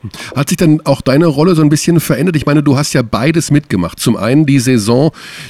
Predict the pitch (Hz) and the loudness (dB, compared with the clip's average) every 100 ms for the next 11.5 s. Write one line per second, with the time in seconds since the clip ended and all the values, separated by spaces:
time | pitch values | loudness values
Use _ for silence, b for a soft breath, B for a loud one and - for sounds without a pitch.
0 | - 123 139 143 117 123 131 127 123 - | -4 -2 0 -2 0 2 4 4 2 0
1 | 131 120 131 156 165 160 - - 175 175 | -4 0 2 4 4 0 0 0 2 2
2 | 139 156 147 147 135 151 127 120 - 123 | 0 -2 -2 0 0 0 0 -2 -2 -2
3 | 113 117 123 113 113 139 135 123 113 120 | 0 0 0 0 -2 -2 -2 -2 0 -2
4 | 135 131 117 151 170 165 - 127 110 147 | -2 0 2 2 0 -2 -4 -2 -2 -6
5 | - 127 101 151 196 131 123 151 160 147 | -4 -4 0 -2 0 0 2 0 0 -4
6 | 131 131 120 156 - - 156 127 135 - | 0 0 0 -8 -8 0 0 2 -2 -2
7 | 160 135 147 156 117 95 98 131 - 175 | 0 0 2 2 2 0 0 -4 -2 -4
8 | 165 165 156 143 127 123 175 151 131 - | -2 -2 0 2 2 2 2 2 -2 0
9 | 139 165 - - 147 156 139 127 143 214 | 0 0 -2 -2 0 2 4 4 4 4
10 | 214 - - 175 170 180 B B B B | 2 0 -2 0 0 0 B B B B
11 | B B - 135 | B B -8 -6